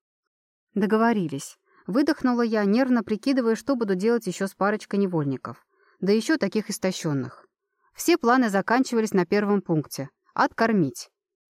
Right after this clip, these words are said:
Жук-пират всё же выполнил своё обещание. Мне достались рабы Криссы.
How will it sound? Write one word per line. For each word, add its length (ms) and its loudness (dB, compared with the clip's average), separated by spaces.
Жук-пират 640 2
всё 240 0
же 100 -2
выполнил 460 0
своё 320 0
обещание. 680 -2
Мне 260 4
достались 540 -2
рабы 260 0
Криссы. 520 -8